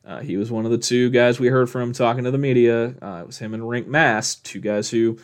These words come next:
have not played in this rivalry before. But I think him and Shireman, two six seven guys, you know, Shireman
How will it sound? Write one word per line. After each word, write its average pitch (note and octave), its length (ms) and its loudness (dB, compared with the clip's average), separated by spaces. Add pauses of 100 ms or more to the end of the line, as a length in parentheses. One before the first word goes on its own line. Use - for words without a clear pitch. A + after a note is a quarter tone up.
(260)
have G#2+ 200 -6
not A#2+ 200 2
played B2 220 4
in B2+ 80 2
this B2 140 -2
rivalry B2 400 6
before. A#2+ 540 0 (420)
But A2 240 0
I F#2 100 0
think A#2 460 -6
him B2+ 160 -4
and B2+ 80 -6
Shireman, C3+ 720 2
two B2+ 200 -2
six C3+ 280 0
seven D3 320 4
guys, G#2+ 580 2 (320)
you - 80 -12
know, F#2 60 -6
Shireman A#2 720 0